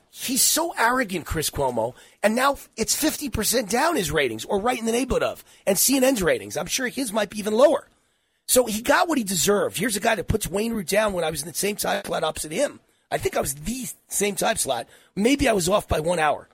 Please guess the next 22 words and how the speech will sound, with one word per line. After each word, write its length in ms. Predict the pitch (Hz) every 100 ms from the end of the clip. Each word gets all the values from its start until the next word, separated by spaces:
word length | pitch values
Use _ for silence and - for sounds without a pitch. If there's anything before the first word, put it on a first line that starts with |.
| _ _ -
I 80 | 170
was 160 | 202
on 140 | 202 196
each 220 | 196 -
night 180 | 202 165
at 40 |
eight 140 | 156 175
o'clock 320 | - 156 -
Eastern 320 | 123 - 123
on 120 | 127
Newsmax 400 | 151 127 143 -
T 120 | 160
V. 220 | 156 147 - _ _ -
Is 100 | 139
that 140 | 165
Chris 180 | - 196
Cuomo's 320 | - 190 180
time 180 | - 175
slot? 260 | - 180 -
I 60 | 131
don't 120 | 123
know. 180 | 131